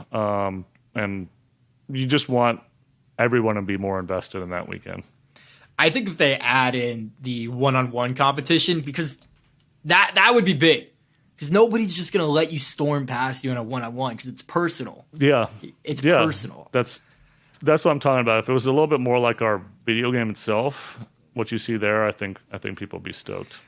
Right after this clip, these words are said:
Speaker 2: I also think they should go back to East versus West. And, uh, I, I, the draft was entertaining, I will say that, but have something at stake. Like,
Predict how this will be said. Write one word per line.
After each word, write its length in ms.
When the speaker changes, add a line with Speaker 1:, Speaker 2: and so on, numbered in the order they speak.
Speaker 2:
I 160
also 240
think 180
they 100
should 160
go 120
back 320
to 120
East 280
versus 320
West. 480
And, 400
uh, 380
I, 320
I, 120
the 120
draft 340
was 140
entertaining, 400
I 20
will 160
say 160
that, 380
but 320
have 320
something 240
at 100
stake. 460
Like, 300